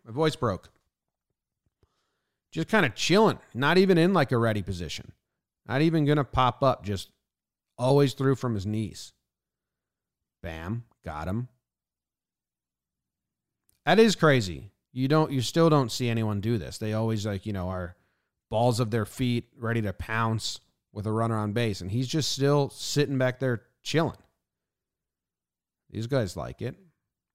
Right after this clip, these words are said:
Hey, there's McCullers, Senior. That was the whole video? Come on, needed more. Uh, Benito Santiago can't tag Ken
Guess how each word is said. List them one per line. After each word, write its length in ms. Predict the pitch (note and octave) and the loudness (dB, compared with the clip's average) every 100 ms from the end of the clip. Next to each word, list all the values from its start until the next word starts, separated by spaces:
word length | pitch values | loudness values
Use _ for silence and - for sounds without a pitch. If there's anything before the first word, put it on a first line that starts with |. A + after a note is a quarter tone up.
| _ _ _ _ _ _ | _ _ _ _ _ _
Hey, 160 | D3+ | 0
there's 180 | E3 D#3+ | 4 4
McCullers, 720 | D#3 - E3 G#3 C#3 - - _ _ | 2 2 4 6 4 -2 -10 _ _
Senior. 520 | - E3 G3+ A#2 - _ _ _ _ _ _ _ _ _ _ _ _ _ | -2 0 2 0 -6 _ _ _ _ _ _ _ _ _ _ _ _ _
That 80 | - | -2
was 100 | C#3+ | 0
the 80 | B2+ | 2
whole 140 | C#3 | 2
video? 400 | B2 C3 E3 F#3 - _ _ | 2 -2 -4 -6 -10 _ _
Come 120 | - | -12
on, 500 | G#1+ - G#1+ - - - | -12 -12 -14 -16 -20 -16
needed 240 | G2+ F#2 | -10 -8
more. 460 | D#2+ G2 G2+ F2 G2+ _ _ _ _ _ _ _ _ _ _ | -8 -8 -8 -10 -14 _ _ _ _ _ _ _ _ _ _
Uh, 260 | A#2+ A#2+ A#2 | 0 0 2
Benito 440 | C3+ F#3+ F3+ E3 | 4 4 4 4
Santiago 680 | - D#3+ C#3+ D3+ D3 C#3+ A#2+ | 2 -2 -2 0 2 2 0
can't 500 | - - E3 E3 - _ | -6 -6 0 0 -2 _
tag 580 | - D3 C3+ C3 B2 - - _ _ _ _ _ _ _ _ _ _ _ | -4 0 2 2 0 -8 -20 _ _ _ _ _ _ _ _ _ _ _
Ken 400 | - B2 B2 A#2 | -6 -2 -2 -4